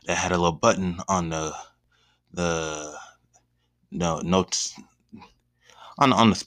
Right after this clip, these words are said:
on the special area where, where when you touch it, the troll doll, that little pink one, that, that smiley one, that troll girl, yeah, she would make these, come on, like, those,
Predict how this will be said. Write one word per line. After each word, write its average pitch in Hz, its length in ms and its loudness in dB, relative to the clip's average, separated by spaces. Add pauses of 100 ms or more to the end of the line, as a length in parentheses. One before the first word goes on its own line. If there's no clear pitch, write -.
on 107 140 4
the 92 60 2
special 107 360 2
area 85 360 2 (880)
where, 95 360 4
where 85 380 0
when 92 100 2
you 90 80 2
touch 104 300 2
it, 82 180 -2
the 90 80 -6
troll 104 220 4
doll, 82 240 4
that 82 160 2
little 82 240 2
pink - 300 -2
one, 117 240 2 (220)
that, - 260 -4
that 90 180 -4
smiley 101 340 4
one, 123 260 2 (840)
that 90 220 2
troll 104 180 4
girl, 107 420 4 (300)
yeah, 87 220 2
she 98 200 2
would 90 300 4 (240)
make 92 240 -2
these, 87 380 -2 (2500)
come 95 160 0
on, - 100 -6 (220)
like, 95 220 0
those, 117 380 4